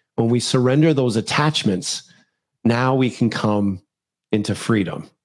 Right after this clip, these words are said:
Now we can come back to peace. Now we can come back to resourcefulness and tap that innate ability to be innovative and creative in the face of the challenges and to turn those challenges into opportunities, to turn adversity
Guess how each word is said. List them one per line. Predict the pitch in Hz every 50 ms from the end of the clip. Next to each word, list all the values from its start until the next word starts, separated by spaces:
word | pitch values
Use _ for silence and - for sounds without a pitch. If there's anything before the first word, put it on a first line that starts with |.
| _ _ _ _
Now | 120 117 117 120
we | 127 123
can | - - 110
come | - - 117 110 104
back | 104 110 101 101 -
to | - 98
peace. | - - 107 87 73 - - - - - - - - - -
Now | 123 120 127 139
we | 143 139
can | - - 123
come | 110 - 120 117 113
back | 117 110 110 - -
to | - 117
resourcefulness | 104 101 107 101 92 95 107 104 107 104 - - - 101 90 85 85 90 - - - - - _ _ - - _ _ _ _ _
and | 113 113 113 113 110 107 107 104 98 - - - - - _ _ _ _ _ _
tap | - - - 139 123 123 - - - - _ _ _ _ _ -
that | 123 107 - - -
innate | 131 127 123 120 120 127 135 143 156 147
ability | 143 120 110 123 127 127 127 123 117 110 98
to | - - 113
be | 107 120 127 - -
innovative | 131 139 135 113 117 107 92 87 92 98
and | 98 101 98
creative | - - 127 120 117 120 123 113 101 85 - - - - - - - - - _
in | 131 127 120
the | 113
face | - - 139 139 139 131 -
of | - 120
the | 117 120
challenges | - - 127 117 110 107 107 98 101 95 92 - - - - _ -
and | 123 117
to | 127
turn | - - - 151 147 147 147 147
those | 139 135 135 123 -
challenges | - - 139 139 131 127 127 120 110 110 120 113 107 -
into | - 131 127 120 - 123
opportunities, | 113 107 101 - 98 - 131 120 110 95 90 87 92 -
to | - - 117
turn | - - 147 143 135 135
adversity | 135 120 107 101 95 127 143 160 156 - - - 113 - - - 120 101 98 110 131 151 156 156